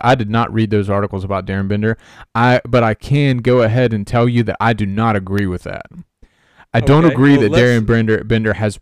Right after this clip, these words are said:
Speaker 1: proven himself to be a MotoGP rider. That, that cannot be
Speaker 2: No.
Speaker 1: said f-, by a rookie rider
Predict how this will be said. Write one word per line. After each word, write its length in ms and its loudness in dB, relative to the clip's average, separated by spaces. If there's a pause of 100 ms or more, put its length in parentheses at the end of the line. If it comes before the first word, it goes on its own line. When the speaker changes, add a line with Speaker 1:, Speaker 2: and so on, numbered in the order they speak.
Speaker 1:
proven 500 2
himself 600 -6
to 120 -4
be 300 -2
a 80 -6
MotoGP 680 -4
rider. 520 -8
That, 360 -2
that 240 -2
cannot 400 -6
be 80 -4
Speaker 2:
No. 60 -4
Speaker 1:
said 500 0
f-, 180 -14
by 240 0
a 140 -4
rookie 420 -2
rider 480 0